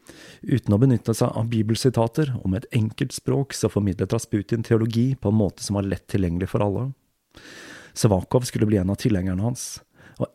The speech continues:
enda en med de, tyngde i de teologiske kretsene i Sankt Petersburg skulle slutte seg til den stadig voksende gruppen med følgere, erkebiskop Germogen. Dette var en mann som ble litt uglesett i de moderate kretsene av presteskapet. Han var nemlig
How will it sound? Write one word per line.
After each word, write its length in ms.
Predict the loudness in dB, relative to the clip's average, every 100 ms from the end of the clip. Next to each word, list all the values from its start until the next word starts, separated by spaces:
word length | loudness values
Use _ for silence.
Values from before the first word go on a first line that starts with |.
| 2
enda 320 | 2 2 2
en 240 | 2 0 0
med 80 |
de, 100 | -4 -4
tyngde 320 | -2 0 0
i 60 | -2
de 80 | 2
teologiske 560 | 2 4 0 -2 -2
kretsene 400 | -2 -2 0 0
i 0 |
Sankt 240 | 0 -2 0
Petersburg 640 | -2 -2 0 2 2 -2 -6
skulle 240 | -4 -2
slutte 240 | -2 -6 -6
seg 160 | -6
til 160 | -4 -6
den 80 | -4
stadig 400 | -2 0 0 0
voksende 320 | -2 -4 -2 -2
gruppen 240 | 0 0
med 80 | 0 0
følgere, 320 | -2 -2 -4 -6 _ -20 -20 -20 -2
erkebiskop 720 | 0 0 0 0 0 0 -2 -6 -8
Germogen. 720 | -4 -2 -2 0 -2 0 -4 -8 _ _ _ _ _ _ -20 -20 -20 -18 -14 -6
Dette 160 | -2 2
var 140 | 4
en 60 | 6
mann 160 | 6 4
som 140 | 2 0
ble 140 | 0
litt 160 | -2 -2
uglesett 640 | -4 -2 -4 -2 0 -2 -4
i 20 |
de 80 | -4
moderate 720 | -2 0 0 2 -2 -4 -4
kretsene 460 | -2 -2 -2 -2 -2
av 20 |
presteskapet. 720 | -2 -6 -8 -8 -8 -4 -6 -6 _ _ _ _ _ -8
Han 80 | -2
var 80 | 0
nemlig 240 | 0 0